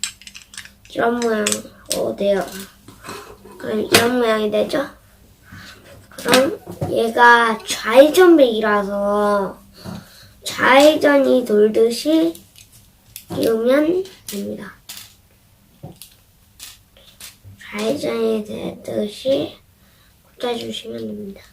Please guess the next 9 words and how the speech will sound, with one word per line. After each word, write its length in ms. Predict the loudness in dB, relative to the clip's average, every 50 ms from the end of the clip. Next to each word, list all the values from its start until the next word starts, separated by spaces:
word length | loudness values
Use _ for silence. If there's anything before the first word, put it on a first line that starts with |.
| _ _ _ _ _ _ -20 -20 -20 _ _ _ _ _ _ _ _ -20 _ _ _
이렇게 160 | -18 -16 -12 -8
여기다가 760 | -8 -8 -8 -8 -12 -10 -8 -8 -8 -8 -10 -14 -14 -16 -16 -14
또 380 | -16 -16 -16 -14 -16 -16 -16 -16 -18 -20 -20 _ _ _ _
꽂아주시고, 1080 | -12 -12 -10 -10 -10 -10 -10 -10 -12 -14 -16 -16 -16 -16 -18 -16 -8 -4 -4 -4 -4 -4 -10 -16 -20 -20 -20 -20 _ _ -20 _ _ _ _ _ _ _ _ _ _ -20 -20 _ -12
여기다가도 560 | -10 -8 -8 -8 -8 -10 -10 -12 -16 -16 -16 -18 _ _
꽂아주시고, 840 | -14 -14 -12 -10 -12 -12 -12 -14 -18 -20 -20 -20 -20 -20 _ -20 -20 _ _ _ -20 -20 _ -20 -20 _ _ -20 -20 _ _ _ -18 -16 -16 -16 -18 -20 _ _ _ _ _ -20 -20 -20 _ _ _ _ _ _ _ -20 -20 -20 -20 -20 _ -20 -20 -20 -16
그리고 580 | -14 -14 -10 -4 -2 0 0 0 0 -2 -4 -4 -8 -18 -20 -20 -20 _ _ _ _ _ _ _ -20 _ _ -20 -20 -20 -20 -20 _ _ _ _ -10
여기다가도, 840 | -8 -6 -4 -2 -2 -4 -4 -4 -6 -6 -6 -6 -6 -8 -8 -10 -12 -12 -14 -16 -18 -18 _ -10
오, 300 | -10 -8 -8 -10 -14